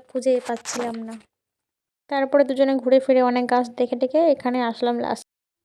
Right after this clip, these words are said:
কিন্তু অনেকগুলো গাছ দেখার পরে মনে হলো যে একটা কাগজ ফুলের গাছ নিয়ে নিই, সারা বছর ফুল হয়, কম বেশি হতেই থাকে। আর গাছে কোনো যত্ন করা লাগে না, যত্ন বলতে কি গাছে সার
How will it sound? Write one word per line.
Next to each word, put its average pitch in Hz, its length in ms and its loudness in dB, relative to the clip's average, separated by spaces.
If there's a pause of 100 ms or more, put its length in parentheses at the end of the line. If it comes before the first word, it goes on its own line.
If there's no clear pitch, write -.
(120)
কিন্তু 294 260 -6 (160)
অনেকগুলো 277 480 -2
গাছ 262 240 -4
দেখার 254 340 -6
পরে 262 440 -8
মনে 247 320 -10
হলো 254 280 -8
যে 247 160 -6
একটা 254 260 -8
কাগজ 247 320 -10 (100)
ফুলের 262 260 -6
গাছ 247 300 -6
নিয়ে 262 220 -6
নিই, 269 120 -4
সারা 247 300 -6
বছর 254 380 -4
ফুল 262 400 -8
হয়, 254 280 -8
কম 254 400 -8
বেশি 254 460 -6 (440)
হতেই 254 380 -6
থাকে। 254 400 -8 (560)
আর 262 180 -2
গাছে 247 320 -2
কোনো 254 240 -6
যত্ন 233 380 -4
করা 226 220 -4
লাগে 214 320 -6
না, 220 140 -8
যত্ন 226 460 -12
বলতে 226 400 -8
কি 233 200 -10
গাছে 233 500 -6
সার 208 280 -10